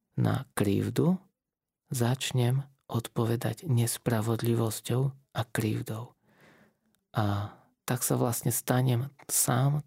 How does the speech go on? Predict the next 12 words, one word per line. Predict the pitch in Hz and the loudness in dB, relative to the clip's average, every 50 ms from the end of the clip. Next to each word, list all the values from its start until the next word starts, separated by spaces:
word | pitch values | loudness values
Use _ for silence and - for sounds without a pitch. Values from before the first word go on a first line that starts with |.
| _ | _
tým, | - 113 117 127 135 139 135 135 - - - - - _ _ _ _ _ - | 0 0 2 2 2 0 -2 -4 -10 -20 -20 -20 -20 _ _ _ _ _ -16
kto | - - - 113 107 101 101 104 107 - - _ _ _ _ _ _ _ _ _ _ _ _ - | -12 -2 0 0 0 2 0 -2 -4 -6 -12 _ _ _ _ _ _ _ _ _ _ _ _ -2
pácha | - 120 110 110 - - 107 107 | 0 0 -2 -2 -4 -6 -6 -4
zlo. | 110 110 110 107 107 113 - - _ _ _ _ _ _ _ _ _ _ _ _ _ _ - | -4 -4 -4 -4 -6 -8 -12 -18 _ _ _ _ _ _ _ _ _ _ _ _ _ _ -2
A | 110 | 0
nakoniec, | 107 113 - - - 113 107 107 120 143 160 - - - _ _ - - - - - - - - _ _ _ _ _ _ - | 0 0 -2 0 0 0 2 2 2 2 0 -2 -4 -12 _ _ -20 -20 -20 -20 -20 -20 -20 -20 _ _ _ _ _ _ -2
keď | 127 123 | -2 -2
som | - - 127 120 | 0 0 0 2
sa | 113 - - 120 110 117 | 0 0 0 0 0 0
upokojil | 117 - - 113 - - 123 127 156 156 165 | 0 0 -2 -2 0 0 2 2 4 4 4
a | 139 120 117 | 2 0 0
premyslel, | - - 113 107 107 117 127 127 - - 143 143 147 151 160 | 0 0 0 2 2 0 0 -2 -2 0 0 0 2 0 -2